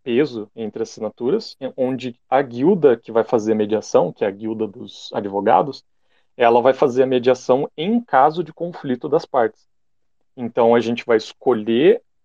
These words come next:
uma guilda específica, por exemplo, ah, tem a guilda dos comunistas, então a gente vai fazer um contrato comunista. <laughs> Tem a guilda dos libertários, a gente vai fazer um contrato libertário, e assim por diante.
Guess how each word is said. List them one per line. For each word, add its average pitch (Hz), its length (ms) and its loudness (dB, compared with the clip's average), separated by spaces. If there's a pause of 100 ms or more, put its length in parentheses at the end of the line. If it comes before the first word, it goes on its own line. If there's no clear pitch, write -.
(300)
uma 123 200 0
guilda 113 240 -2
específica, 147 440 -8
por 123 120 -6
exemplo, 110 280 -2
ah, 143 200 0 (400)
tem 143 140 0
a 131 40 2
guilda 175 420 0
dos 175 680 -8
comunistas, 160 680 -6
então 107 180 -4
a - 20 0
gente 127 100 -4
vai 139 100 -4
fazer 131 160 2
um 143 80 2
contrato 147 520 0
comunista. 190 560 -4
<laughs> - 640 -16
Tem 151 120 4
a 143 100 4
guilda 208 300 4
dos 208 160 -4
libertários, 175 600 0
a 104 40 -4
gente 101 100 -12
vai 113 80 -20
fazer 120 140 -4
um 147 80 -2
contrato - 500 -2
libertário, 160 480 2
e - 20 4
assim 151 160 -6
por 190 100 -4
diante. 127 240 0